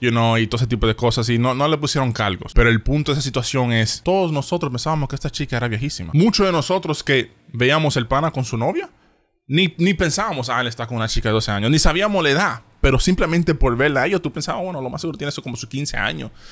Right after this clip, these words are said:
Yo no soy dieciséis años. Bro, esa tipa tenía doce años, doce o trece máximo. Ellos hay mujeres,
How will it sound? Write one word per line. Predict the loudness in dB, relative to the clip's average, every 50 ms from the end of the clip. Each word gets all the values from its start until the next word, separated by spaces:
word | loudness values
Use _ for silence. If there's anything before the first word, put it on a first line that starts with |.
| -20 -18 -12
Yo | -8
no | -8 -4
soy | -2 -2
dieciséis | 0 0 0 0 0 2 0
años. | 0 -2 -4 -6 -6
Bro, | -2 0 0
esa | 0 0
tipa | 0 0 -2 -2 -4
tenía | -4 -2 -2 0 -2 -2 -2
doce | -6 -12 -12 -10 -8 -4 -2 -2 -2 -2 -4 -6 -6
años, | -8 -10 -10 -12 -6 -2
doce | 0 0 0 0
o | -2 -2
trece | -2 -2 -2 -2 -2 -2
máximo. | -4 -4 -4 -4 -6 -8 -10 -10 -6 -2
Ellos | 0 0 2 2 2 2
hay | 2 2 2
mujeres, | 0 0 0 0 0 0 0 0 0 0 -2 -2 -2 -4 -6 -12